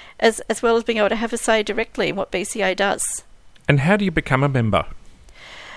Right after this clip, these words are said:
Speaker 1: It's, it's quite easy, um, to become a member, either filling, completing an online form on the website if people have access to that and the technology to do so,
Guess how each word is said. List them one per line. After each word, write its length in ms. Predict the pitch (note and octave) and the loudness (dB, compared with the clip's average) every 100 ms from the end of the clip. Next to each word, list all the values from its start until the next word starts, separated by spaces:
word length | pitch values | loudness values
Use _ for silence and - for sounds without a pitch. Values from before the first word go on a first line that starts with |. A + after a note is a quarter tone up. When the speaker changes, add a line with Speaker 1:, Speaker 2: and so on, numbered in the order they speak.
| - C4+ | -8 -6
Speaker 1:
It's, 120 | - | -4
it's 220 | - - | -6 -6
quite 280 | - G#4+ - | 2 4 6
easy, 500 | - - F#3+ D4 - - | 4 2 0 -2 -4 2
um, 520 | A#3+ A3+ A3 A3 G#3 - | 6 6 4 -2 -6 -4
to 280 | A#3+ G#3+ | 2 2
become 300 | G3 - A#3 | 2 -4 -2
a 40 | G#3 | -2
member, 320 | F#3+ G3+ C#4 A#4+ - - - | -2 0 2 0 -4 -12 0
either 480 | A#3+ A#3+ A#3 A3+ F3+ - | 2 4 6 6 4 0
filling, 380 | - C#4 C#4+ | -6 -4 -4
completing 520 | - A3+ - C4+ A#3+ A3+ | -4 -8 -2 0 0 -2
an 100 | - | -2
online 760 | - G#3+ G#3 G3+ F#3 F#3 F#3+ F3+ | 2 2 2 0 0 0 -2 -8
form 380 | - - F#3+ F#3 | -12 -2 2 2
on 120 | E3+ | 0
the 80 | E3 | -2
website 560 | E3+ E3 - F3 G#3 D#4+ | 0 0 2 2 2 2
if 120 | A#3+ | -4
people 300 | A#3 G#3 G#3+ | -4 -4 -4
have 160 | G#3 G3 | -4 -2
access 440 | F#3 - - G#3 - | -4 -4 -4 -4 -4
to 120 | G3 | 0
that 240 | A3 C#4 - - - - | 2 2 -2 -20 -20 -8
and 100 | F#3+ | -6
the 80 | F3 | -4
technology 560 | A3+ G#3 G3 F3+ G3 | -6 -4 -2 -2 -4
to 120 | - | -8
do 200 | G3+ G3+ | -2 -2
so, 360 | G3 - G#3 | 0 2 2